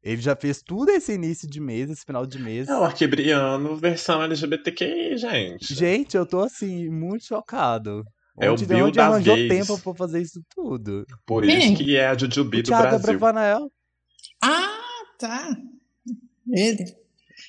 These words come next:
Speaker 2: Esse
Speaker 3: Qual
Speaker 2: é
Speaker 3: que é o
Speaker 2: muita
Speaker 3: emoji
Speaker 2: coisa
Speaker 3: dele? É um
Speaker 2: mesmo.
Speaker 3: ursinho, né?
Speaker 1: <laughs> É o quê? Cadê? Eu não
Speaker 3: É
Speaker 1: tô
Speaker 3: um
Speaker 1: vendo.
Speaker 3: ursinho.
Speaker 2: Ah, não, não acredito.
Speaker 3: Gente,
Speaker 2: Não.
Speaker 3: vocês não viram, não?
Speaker 2: Não, eu não aceito ser um urso. Eu amei o da Lin, que é uma sereia.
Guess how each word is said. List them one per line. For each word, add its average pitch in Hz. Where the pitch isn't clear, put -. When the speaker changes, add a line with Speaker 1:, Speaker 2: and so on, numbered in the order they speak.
Speaker 2:
Esse 190
Speaker 3:
Qual 262
Speaker 2:
é 277
Speaker 3:
que 311
é -
o 269
Speaker 2:
muita 254
Speaker 3:
emoji 214
Speaker 2:
coisa 196
Speaker 3:
dele? 214
É 214
um -
Speaker 2:
mesmo. -
Speaker 3:
ursinho, 220
né? 220
Speaker 1:
<laughs> 185
É 165
o 151
quê? 233
Cadê? 135
Eu 120
não 139
Speaker 3:
É 196
Speaker 1:
tô 190
Speaker 3:
um 240
Speaker 1:
vendo. 262
Speaker 3:
ursinho. 339
Speaker 2:
Ah, 196
não, 135
não 110
acredito. 107
Speaker 3:
Gente, 427
Speaker 2:
Não. 117
Speaker 3:
vocês 101
não 95
viram, 95
não? 262
Speaker 2:
Não, 127
eu 127
não 131
aceito 135
ser 139
um 120
urso. -
Eu 101
amei 117
o 110
da 104
Lin, 98
que 101
é -
uma 101
sereia. 92